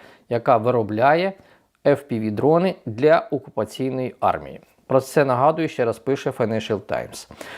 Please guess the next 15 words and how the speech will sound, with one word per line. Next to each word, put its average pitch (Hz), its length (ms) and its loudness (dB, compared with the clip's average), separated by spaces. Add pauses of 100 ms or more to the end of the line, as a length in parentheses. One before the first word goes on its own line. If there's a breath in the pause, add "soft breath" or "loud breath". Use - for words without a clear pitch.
(220 loud breath)
"Рустакт 131 680 2
виробляє 147 580 4
F 135 140 0 (120)
P 123 80 -6
V-дрони 110 500 -4 (120)
В 123 200 2
Т 143 200 2
сорок. 104 540 -6 (100)
Апарат 165 420 4
широко 117 500 0
застосовують 117 680 -2
на 127 140 2
війні 123 280 -2
проти 131 380 0
України. 104 600 -2